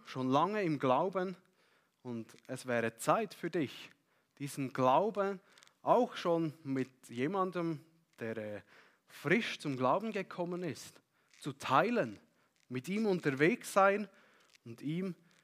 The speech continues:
in dem Katechismus zu unterweisen. Vielleicht bist du aber selbst auch noch am Anfang und du möchtest gerne auch dazulernen.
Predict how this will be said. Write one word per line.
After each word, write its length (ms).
in 100
dem 300
Katechismus 1200
zu 180
unterweisen. 800
Vielleicht 260
bist 200
du 80
aber 160
selbst 420
auch 140
noch 180
am 140
Anfang 500
und 180
du 60
möchtest 520
gerne 360
auch 180
dazulernen. 920